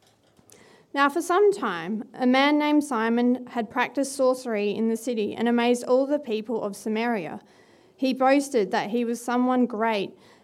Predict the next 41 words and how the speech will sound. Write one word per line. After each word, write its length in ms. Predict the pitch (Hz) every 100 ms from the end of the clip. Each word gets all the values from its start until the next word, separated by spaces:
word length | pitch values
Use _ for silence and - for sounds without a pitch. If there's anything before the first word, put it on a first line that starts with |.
| _ -
and 160 | 247 247
all 200 | 269 294
the 100 | 311
people, 460 | 233 247 247 226
both 260 | 214 214 208
high 280 | 214 247 269
and 140 | 262
low, 220 | 226 220
gave 320 | 214 220 240
him 220 | 240 262 247
their 180 | 220
attention 640 | 220 214 220 220 - 123 208 - -
and 160 | - 240
exclaimed, 680 | 240 - 247 208 202 202 - - - _ _ -
"This 240 | 311 330
man 240 | 254 247 247
is 160 | 220
rightly 400 | 214 226 220 254
called 340 | 254 254 247 240
the 60 |
great 340 | 208 220 233 247
power 360 | 220 226 233
of 120 | 233
God." 380 | 226 233 170 190 - - _ _ _ _ _ _ _ _ _ _ _ _ -
They 160 | 277
followed 380 | 277 294 320 320
him 340 | 262 202 214
because 300 | 208 226 247
they, 300 | 247 247 247 240 - -
because 340 | 254 254 254
he 140 | 277 262
had 240 | 254 226
amazed 420 | 233 240 247 262
them 160 | 269 262
for 140 | 262
a 80 | 240
long 280 | 220 226 240
time 360 | 240 214 226 226
with 160 | 226
his 160 | 254 240
sorcery. 640 | 247 254 254 165 180 208